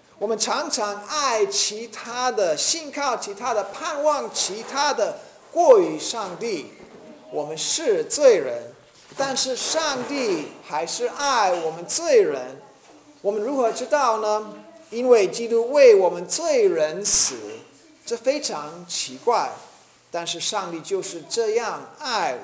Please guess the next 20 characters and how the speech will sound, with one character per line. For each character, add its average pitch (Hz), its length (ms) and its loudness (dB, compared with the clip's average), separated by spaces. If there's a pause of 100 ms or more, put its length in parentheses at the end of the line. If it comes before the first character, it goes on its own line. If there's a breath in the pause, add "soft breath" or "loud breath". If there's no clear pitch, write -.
我 131 100 -8
们， 104 120 -14 (600 loud breath)
并 359 160 0
且 254 160 2
上 277 400 0
帝 269 180 -4
也 196 200 6
借 320 420 6
着 160 300 0
他 233 240 -8
大 294 340 -2
能 208 220 -4
的 220 80 2
福 180 260 -2
音， 220 180 -4
使 - 240 -4
我 247 200 2
们 170 180 -10
相 262 420 -4
信 254 560 -2